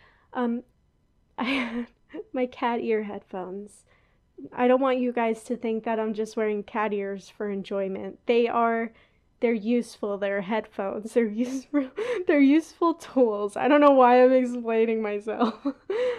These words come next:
Um, so anyway, what was I saying?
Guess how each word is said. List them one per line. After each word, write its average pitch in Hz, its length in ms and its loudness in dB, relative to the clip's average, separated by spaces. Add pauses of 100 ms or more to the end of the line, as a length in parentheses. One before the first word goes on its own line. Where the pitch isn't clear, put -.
(260)
Um, 277 440 4 (500)
so 320 160 2
anyway, 285 380 6
what 269 160 4
was 339 180 0
I 370 80 2
saying? 240 520 -2